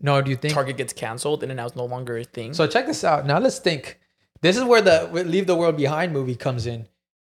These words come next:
Speaker 1: 'Cause think about this. If these powerful fucking people basically run stocks and run how
Speaker 2: Cars.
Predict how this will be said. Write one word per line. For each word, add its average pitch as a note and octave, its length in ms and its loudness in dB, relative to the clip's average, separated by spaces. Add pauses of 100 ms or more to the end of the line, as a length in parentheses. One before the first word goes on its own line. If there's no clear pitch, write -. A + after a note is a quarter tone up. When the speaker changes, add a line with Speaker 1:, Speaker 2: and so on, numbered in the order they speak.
Speaker 1:
'Cause E3 220 2
think B3+ 160 -2
about F#3 300 4
this. A#2+ 300 -6 (260)
If D3 100 -10
these G#3+ 160 -4
powerful G3+ 460 2
fucking D#3 320 -4
people B2 360 -10 (1160)
basically B2+ 800 0 (100)
run C3+ 260 0
stocks - 720 -6 (240)
and C#3 280 -2
run B2 420 0 (380)
how A#2+ 540 0
Speaker 2:
Cars. C#3 380 0